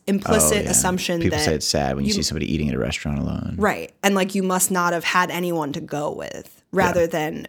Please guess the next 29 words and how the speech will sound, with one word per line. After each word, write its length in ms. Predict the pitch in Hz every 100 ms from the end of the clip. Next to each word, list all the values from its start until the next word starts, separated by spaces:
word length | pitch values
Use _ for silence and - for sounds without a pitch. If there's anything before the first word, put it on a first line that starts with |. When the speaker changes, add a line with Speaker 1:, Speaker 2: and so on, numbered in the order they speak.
| -
Speaker 1:
"This 200 | 185 185
is 80 | 170
something 200 | 180 160
I'm 140 | 170
electing 640 | 143 85 98 - - 139 -
to 100 | -
do." 440 | 139 95 85 - _ -
Um, 200 | 196 190
'cause 100 | 220
the 120 | 247
other, 220 | 269 339
like, 320 | 277 220 214 - _ _
the 140 | 190 240
other 280 | 233 262 240 -
trend 1200 | - - - 190 190 190 208 190 165 160 175 175 _ _ _ _ -
that 420 | 185 156 139 - -
I 60 | 185
think 200 | 180 175
is 140 | 165
related 480 | 170 165 175 190 190
to 80 | 185
this 380 | 175 143 156 - -
and 140 | 165
is 100 | 170
harmful 960 | - - 254 302 285 - 170 151 190 - _ _ _ _ _ -
is 320 | 196 180 175
that 560 | 175 170 165 - - _ _ _ _ _ _ -
we 340 | 196 202 196
then 520 | 180 180 175 165 160